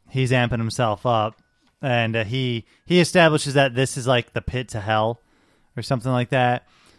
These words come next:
And he's gonna, he's gonna bring it down on top of him. And so he amps himself up and has the funniest and most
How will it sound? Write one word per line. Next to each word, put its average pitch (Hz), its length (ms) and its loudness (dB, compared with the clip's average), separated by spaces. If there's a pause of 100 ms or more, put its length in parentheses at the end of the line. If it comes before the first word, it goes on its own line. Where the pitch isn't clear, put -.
(140)
And 131 100 -2
he's 123 160 0
gonna, 120 440 2
he's 110 160 -4
gonna 117 180 -2
bring 131 260 2
it 135 140 2
down 139 280 6
on 139 160 4
top 135 300 4
of 113 100 -4
him. 110 240 -2 (840)
And 151 140 -2
so 170 140 4
he 143 140 6
amps 139 240 2
himself 143 480 2
up 123 320 2 (920)
and 147 500 2
has 135 580 0
the 131 240 0
funniest 147 920 -2 (560)
and 139 200 0
most 131 260 0